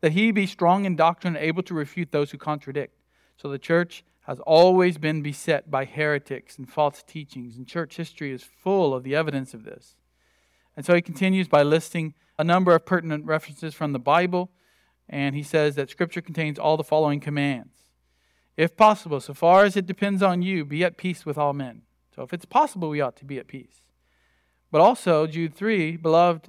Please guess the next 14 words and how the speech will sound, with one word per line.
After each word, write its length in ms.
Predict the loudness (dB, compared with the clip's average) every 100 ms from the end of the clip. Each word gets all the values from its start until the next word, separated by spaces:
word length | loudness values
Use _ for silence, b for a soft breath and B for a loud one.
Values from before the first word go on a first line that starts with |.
| -8
beloved, 360 | 0 2 2 2
while 260 | 4 6
I 80 | 4
was 140 | 2 -6
making 300 | -8 -6 -6
every 220 | -2 0
effort 340 | 0 -2 -12
to 80 | -12
write 300 | -4 -2 -4 _ _ _ _
you 260 | -10 -4 -2
about 240 | 0 0
our 120 | 0 -2
common 300 | -2 -2 -6
salvation, 640 | -8 -2 0 0 -4